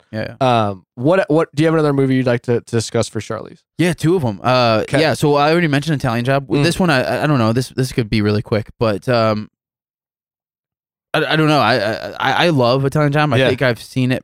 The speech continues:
Speaker 1: probably
Speaker 2: <laughs>
Speaker 1: with it being on T V. You know, I
Speaker 2: Oh,
Speaker 1: don't know how it's
Speaker 2: always.
Speaker 1: not a rewatchable yet, but that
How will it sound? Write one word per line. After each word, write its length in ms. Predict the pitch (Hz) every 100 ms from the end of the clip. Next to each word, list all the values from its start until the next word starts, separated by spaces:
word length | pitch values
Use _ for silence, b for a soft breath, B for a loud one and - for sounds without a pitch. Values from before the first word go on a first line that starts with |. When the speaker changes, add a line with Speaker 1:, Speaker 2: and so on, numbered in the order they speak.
| - -
Speaker 1:
probably 960 | 123 113 123 120 120 123 123 117 113 113 - 605
Speaker 2:
<laughs> 220 | 587 285 -
Speaker 1:
with 160 | 135
it 120 | 139
being 140 | 127 131
on 120 | 120
T 160 | - 113
V. 220 | 120 123
You 160 | 110
know, 80 | 110
I 100 | 101
Speaker 2:
Oh, 60 | 135
Speaker 1:
don't 120 | 123
know 60 | 127
how 200 | 110 131
it's 120 | 131
Speaker 2:
always. 0 |
Speaker 1:
not 160 | 139 123
a 20 |
rewatchable 560 | 113 113 107 110 120 117
yet, 240 | 110 113
but 120 | 101
that 200 | 107 110